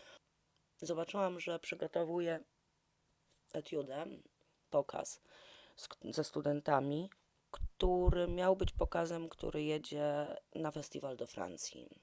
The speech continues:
Na festiwale i tak dużo jeździłam, byłam wysyłana z różnymi projektami na festiwale. Roli, którą miałam w tej etiudzie wcześniej, bo to była nasza etiuda egzaminacyjna, e, bardzo nie lubiłam.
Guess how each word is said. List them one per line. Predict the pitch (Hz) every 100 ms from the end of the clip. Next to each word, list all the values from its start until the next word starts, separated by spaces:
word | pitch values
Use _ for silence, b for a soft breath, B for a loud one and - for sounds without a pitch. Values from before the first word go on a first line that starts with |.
| _ _ _ _ b b b b b b -
Na | -
festiwale | 233 - 196 185 160
i | 151
tak | 151
dużo | 151 151 151
jeździłam, | 147 135 131 143 139 135
byłam | 131 123
wysyłana | 127 - 127 123 117 127
z |
różnymi | 127 123 123 120
projektami | 123 123 - - - -
na | 92
festiwale. | - - - - - 76 139
Roli, | 147 165 175 127
którą | - - 127 127
miałam | 131 131 127 123
w | -
tej | 143 175
etiudzie | 165 143 135 - 117
wcześniej, | - - - 127
bo | 131
to | 139
była | 131 127
nasza | 120 - 139
etiuda | 127 - 131 127
egzaminacyjna, | 123 131 131 - - - - - - - B B B B B -
e, | 151 151 151 151
bardzo | 160 165 151
nie | 151
lubiłam. | 139 135 - 104 78 85